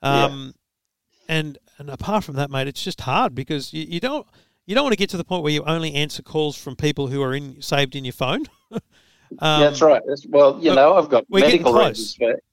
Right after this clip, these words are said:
Speaker 1: for answering some of these hidden, uh, uh, numbers anyway, so I can't block those
Speaker 2: But isn't it
Speaker 1: because
Speaker 2: funny
Speaker 1: they
Speaker 2: how they never come from a private number?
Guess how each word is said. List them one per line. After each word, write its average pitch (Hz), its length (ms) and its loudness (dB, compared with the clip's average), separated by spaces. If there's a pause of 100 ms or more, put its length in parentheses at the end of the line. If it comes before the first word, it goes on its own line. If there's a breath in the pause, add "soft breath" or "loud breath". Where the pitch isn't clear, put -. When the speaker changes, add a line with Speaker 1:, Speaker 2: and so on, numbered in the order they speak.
Speaker 1:
for 139 140 -2
answering 135 380 0
some 123 180 4
of 120 120 0
these 113 320 -2
hidden, 139 600 0
uh, - 60 -12
uh, 113 640 0
numbers 110 320 -2
anyway, 127 500 0 (600 soft breath)
so 127 240 4
I 127 100 6
can't 139 300 2
block 156 240 4
those - 280 -2
Speaker 2:
But 98 80 -2
isn't - 160 0
it 349 40 2
Speaker 1:
because 120 180 6
Speaker 2:
funny 240 200 2
Speaker 1:
they 180 80 -2
Speaker 2:
how 202 80 0
they 185 100 2
never 185 240 0
come 185 200 -4
from 180 160 -12
a - 40 -16
private 165 320 -6
number? 170 220 -6